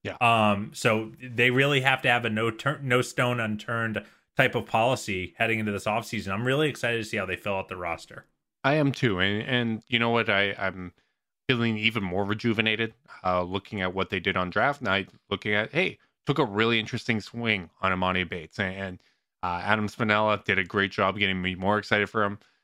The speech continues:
Speaker 1: Uh, Craig Porter Junior, i-, if that does in fact come down to pass, that's a guy that I can see, you know, kind of one of those moves in, on the fringes that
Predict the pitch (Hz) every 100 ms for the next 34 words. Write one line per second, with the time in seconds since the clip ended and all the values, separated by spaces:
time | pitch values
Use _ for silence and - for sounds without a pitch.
0 | _ - 90 85 85 87 - 117 - 113
1 | 101 90 110 117 113 110 101 107 113 107
2 | 110 110 113 104 113 107 113 107 107 -
3 | 110 107 104 104 107 110 - 110 104 -
4 | - - 117 110 117 117 117 117 98 -
5 | 151 127 - 107 98 98 95 107 95 87
6 | 95 101 104 101 104 101 98 101 98 104
7 | 107 98 95 - 104 101 98 - 92 -